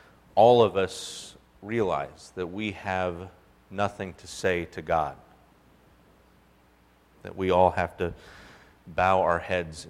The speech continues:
in shame in his presence. But now, Paul says in chapter three, verse twenty-one, now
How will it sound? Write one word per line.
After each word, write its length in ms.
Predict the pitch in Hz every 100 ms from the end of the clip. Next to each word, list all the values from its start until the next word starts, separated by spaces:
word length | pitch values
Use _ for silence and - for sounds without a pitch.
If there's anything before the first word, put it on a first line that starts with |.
| 82
in 80 | 80
shame 460 | - 101 90 80
in 80 | 78
his 160 | 82 -
presence. 640 | - 90 78 71 - - _ _ _ _ - - _ _ _ _ _ _ - -
But 160 | 104 101
now, 340 | 104 131 110
Paul 280 | 90 85 78
says 360 | - 87 76 -
in 100 | 82
chapter 340 | - 85 82
three, 400 | - - 87 71 - _ -
verse 120 | -
twenty-one, 540 | - 90 80 82 82
now 540 | 87 107 107 92 85